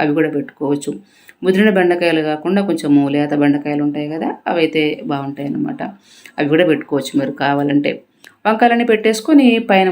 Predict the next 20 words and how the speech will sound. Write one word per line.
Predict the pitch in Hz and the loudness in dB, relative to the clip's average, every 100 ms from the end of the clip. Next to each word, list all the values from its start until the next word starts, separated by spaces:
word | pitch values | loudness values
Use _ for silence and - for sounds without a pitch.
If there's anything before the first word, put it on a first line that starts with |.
| 170 | 0
మూత | 165 170 160 | 0 0 0
పెట్టి | 160 175 175 185 - _ - 208 | 0 2 2 0 -8 _ -6 -2
అన్నం | 214 214 | 2 2
మగ్గేంత | 190 180 170 165 156 | 2 2 2 2 0
వరకు | 156 - | 0 0
ఉంచుకుంటే | 147 143 156 156 151 | 0 0 -4 -2 -2
చాలు, | 147 127 285 277 - 175 | 0 0 0 -6 -4 0
ఐదు | 170 147 | 2 2
నిమిషాలు. | 143 143 143 139 - _ _ - | 2 2 -2 -4 -10 _ _ -8
మెత్తగా | 196 - 226 214 | -8 -2 0 2
అయిపోతాయి | 170 165 | 0 0
అన్నమాట | 147 147 147 143 | 2 2 0 2
వంకాయలు | 147 156 143 143 | 2 2 2 2
కూడా. | 143 - - _ - | 0 -4 -12 _ -4
ఎక్కువసేపు | 220 277 247 240 220 | 0 2 4 4 2
ఉంచుకుంటే | 208 208 208 208 190 | -2 -2 2 4 4
అన్నం | 180 175 165 | 2 2 2
మాడిపోతుంది | 160 165 160 160 147 147 | 2 2 0 4 4 4
కదా, | 156 240 190 | 4 4 4
అందుకని | 170 170 | 2 0